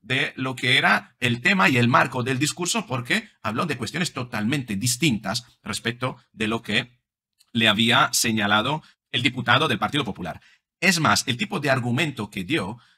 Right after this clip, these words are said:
haciendo referencia a el, las últimas, em, en las últimas cuarenta y ocho horas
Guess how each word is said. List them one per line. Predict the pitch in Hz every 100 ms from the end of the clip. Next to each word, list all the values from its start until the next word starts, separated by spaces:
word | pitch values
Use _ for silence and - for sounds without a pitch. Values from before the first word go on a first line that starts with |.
| _
haciendo | - - 156 123
referencia | 104 113 - 127 131 117 - -
a | 104 117 117
el, | - 104 101 92 92
las | - -
últimas, | 123 123 117 113 117 - 95
em, | 101 101 92 87
en | 98
las | -
últimas | 113 117
cuarenta | 107 104
y | 107
ocho | -
horas | 156 113